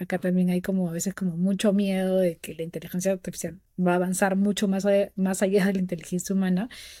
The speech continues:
y nosotros, eh, lo que queremos lograr es más bien que sea un medio para potenciar la,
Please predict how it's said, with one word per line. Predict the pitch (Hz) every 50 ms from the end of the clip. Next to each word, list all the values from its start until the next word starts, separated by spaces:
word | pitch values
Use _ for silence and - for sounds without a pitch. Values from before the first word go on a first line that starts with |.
| - _ -
y | 180
nosotros, | 175 180 175 175 170 - 185 185 180 180 - _ _ _ -
eh, | - 175 165 165 160 160 160
lo | 180
que | - 175 -
queremos | - 196 185 190 202 208 202
lograr | 202 190 185 185 185
es | 190
más | 190 180
bien | 185 185 185 185 180
que | - 190 185 185 180 180 185 - -
sea | - - 214 214
un | 214 214
medio | 220 220 214 202 208 208 190
para | - 196 196 196
potenciar | - 202 185 185 180 180 185 170
la, | 180 180